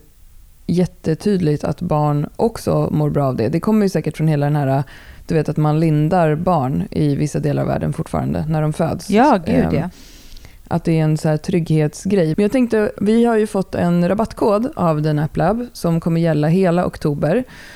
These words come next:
Speaker 1: Och koden är enkel, den är nämligen Styrkebyrån. Och den ger femton procents rabatt hos The Nap Lab.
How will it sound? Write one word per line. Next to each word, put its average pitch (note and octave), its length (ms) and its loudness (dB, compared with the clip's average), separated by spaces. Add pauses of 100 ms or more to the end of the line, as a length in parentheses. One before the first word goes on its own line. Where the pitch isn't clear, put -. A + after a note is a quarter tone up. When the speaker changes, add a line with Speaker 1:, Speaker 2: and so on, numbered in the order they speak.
(140)
Speaker 1:
Och - 200 -4
koden G#3+ 380 2
är - 80 0
enkel, E3+ 560 0
den F3 200 2
är E3 80 2
nämligen D3+ 340 2
Styrkebyrån. D#3+ 840 0
Och - 320 -4
den G3+ 220 2
ger E3+ 140 2
femton D#3+ 520 0
procents D3+ 500 -2
rabatt - 380 -2
hos - 300 -6
The D#3 160 -4
Nap D3 240 -4
Lab. F#3 220 0